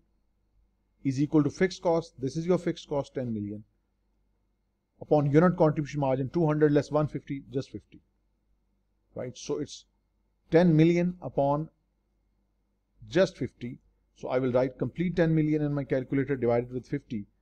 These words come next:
I get two hundred thousand units. And just not to get confused, there are six zero after the ten.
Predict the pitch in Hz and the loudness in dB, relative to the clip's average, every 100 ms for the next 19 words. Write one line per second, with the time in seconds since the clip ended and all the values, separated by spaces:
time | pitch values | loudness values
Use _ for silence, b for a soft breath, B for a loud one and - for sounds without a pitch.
0 | _ - 120 135 - 175 156 131 127 127 | _ -12 -4 -4 -2 2 2 2 -2 -4
1 | 104 92 82 76 - - _ _ _ _ | -8 -8 -14 -16 -20 -20 _ _ _ _
2 | _ _ _ 104 101 110 135 143 143 131 | _ _ _ -16 -12 -10 -6 -4 -2 -4
3 | - 117 120 139 127 107 117 120 117 117 | -4 -8 -4 -6 -6 -6 -2 0 0 0
4 | 117 - _ - - - 160 120 117 110 | -2 -6 _ -20 -14 -10 -10 -10 -4 -2
5 | 110 95 107 87 90 - 80 | -2 -4 -12 -20 -16 -14 -14